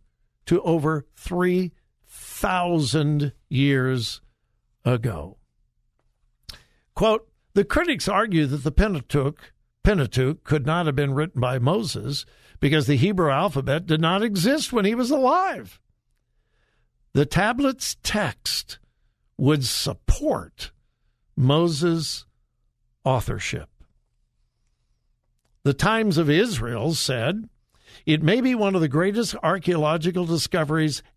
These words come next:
ever. It would be the first attested use of the name of God in the land of Israel." And would set the clock back on proven Israelite literacy by several centuries, showing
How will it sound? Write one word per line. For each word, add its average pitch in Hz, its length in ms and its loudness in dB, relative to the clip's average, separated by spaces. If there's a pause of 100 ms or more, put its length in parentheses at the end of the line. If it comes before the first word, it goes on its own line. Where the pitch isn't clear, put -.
ever. 160 420 -2 (360)
It 185 140 4
would 190 140 2
be 170 140 4
the 139 160 2
first 233 560 -2
attested 190 680 -2
use 156 400 2
of 143 100 -2
the 147 100 0
name 185 260 2
of 208 240 -4
God 156 440 0
in 156 100 2
the 139 80 2
land 160 300 0
of 233 120 -4
Israel." 123 440 -2 (800)
And 185 200 2
would 170 180 2
set - 380 -4
the 220 120 0
clock - 720 0
back 156 680 -4 (380)
on 170 240 0
proven 285 520 0 (160)
Israelite 220 720 0
literacy 202 760 2
by 165 340 0
several 214 840 -2 (180)
centuries, 202 960 0
showing 294 720 0